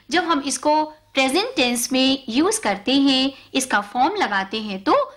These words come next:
सेज हो जाता है। बिल्कुल ठीक कहा आपने तरुण। रोहन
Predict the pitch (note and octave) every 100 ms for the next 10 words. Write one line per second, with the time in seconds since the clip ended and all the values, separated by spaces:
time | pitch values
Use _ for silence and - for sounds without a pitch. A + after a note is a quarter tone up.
0 | - - F4+ F4 D4 A3+ E3 D3+ - F#3+
1 | G3 E3+ - - - C#4+ D#4+ E4 D4+ D4
2 | C#4+ C#4+ C#4 C4+ C4 C#4+ C#4 D4 D4 G4
3 | C5+ - - - - B3+ C#4+ C4+ D#4+